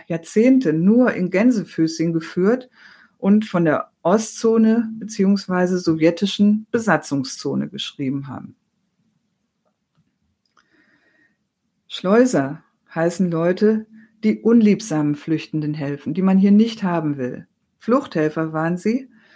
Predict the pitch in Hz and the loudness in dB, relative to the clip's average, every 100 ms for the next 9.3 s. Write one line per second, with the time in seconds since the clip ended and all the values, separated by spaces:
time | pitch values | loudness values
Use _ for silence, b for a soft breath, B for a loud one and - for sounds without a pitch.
0 | b b - 202 196 196 202 190 190 190 | b b -2 2 4 6 4 4 4 2
1 | 190 180 185 190 196 190 165 165 165 - | 0 -2 0 0 2 2 0 -2 -4 -8
2 | 175 165 160 160 - 143 139 190 254 - | -6 0 0 0 -2 -4 0 2 2 0
3 | 156 156 156 - 165 190 214 233 175 185 | -2 -2 -4 -4 -4 -2 -2 -2 0 4
4 | 202 160 - - 185 147 143 - 196 - | 4 2 -2 0 2 0 -4 -2 -2 -2
5 | 139 139 180 190 226 220 160 156 - 131 | -6 -6 -6 -4 -4 -2 -4 -4 -8 -6
6 | 131 113 - 147 139 - - _ _ _ | -6 -6 -8 -12 -10 -12 -14 _ _ _
7 | _ _ _ _ _ _ _ _ _ _ | _ _ _ _ _ _ _ _ _ _
8 | _ _ _ _ 165 214 247 262 233 233 | _ _ _ _ 0 4 4 2 0 -4
9 | 240 - | -4 -12